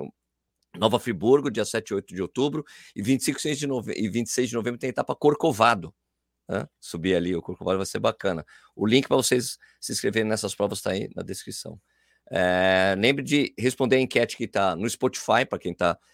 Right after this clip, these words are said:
ouvindo no Spotify, deixe seus comentários lá, dá pra você comentar também, comentar aqui e lá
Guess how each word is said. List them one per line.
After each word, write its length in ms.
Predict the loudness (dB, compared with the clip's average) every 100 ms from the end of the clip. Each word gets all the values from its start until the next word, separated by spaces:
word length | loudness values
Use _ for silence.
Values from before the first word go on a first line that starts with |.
| _ _ _
ouvindo 500 | 2 2 4 2 2
no 80 | 0
Spotify, 560 | -2 -6 -6 -4 -2 0
deixe 280 | 2 0 0
seus 180 | -4
comentários 480 | -2 -2 0 0 0
lá, 100 | 0
dá 100 | -2
pra 120 | -4
você 120 | -8 -8
comentar 420 | -6 -6 -4 -6
também, 420 | -6 -6 -6 -8 _ _
comentar 340 | -8 -4 2 2
aqui 320 | 2 -4 -4 -2
e 100 | 0
lá 280 | 2 0